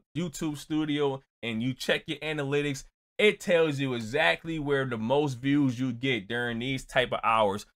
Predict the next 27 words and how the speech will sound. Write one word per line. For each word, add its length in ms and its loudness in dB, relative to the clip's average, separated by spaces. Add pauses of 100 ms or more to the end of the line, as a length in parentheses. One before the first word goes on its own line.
(160)
You 160 -2
wanna 260 4
make 260 0
sure 160 -2
you 140 -2
stay 240 -4
consistent 680 -6
and 120 -4
drop 300 6
around 480 2
those 240 0
hours. 400 4
It 100 0
might 280 0
say 180 -2
you 220 -2
get 260 -6 (200)
a 80 -2
lot 260 2
of 120 0
views 340 2
between 480 -2
two 260 2
o'clock 380 6
and 140 -2
five 320 6
o'clock. 420 -2